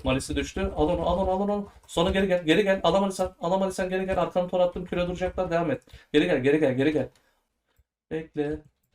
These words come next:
Mattio'ya devam ediyorsun. Git, git şimdi dön. D B düştü. Malis de düştü peşine.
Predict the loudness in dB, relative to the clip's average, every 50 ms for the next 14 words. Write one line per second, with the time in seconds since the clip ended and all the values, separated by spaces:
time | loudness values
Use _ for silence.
0 | _ _ _ -2 -2 -2 -2 -2 -2 -2 -2 -2 0 0 0 2 0 -2 -4 -6
1 | -6 -8 -8 -8 -6 -6 -8 -8 _ _ _ 0 0 2 2 2 0 0 4 4
2 | 4 4 4 -2 -2 0 0 2 2 0 -2 -2 -4 -2 0 -2 -2 -2 -6 -12
3 | -18 -20 -20 -20 _ -20 -20 _ -2 -2 0 0 -2 -4 -6 -6 -6 -6 -10 -10
4 | -10 -8 -8 -8 -10 -14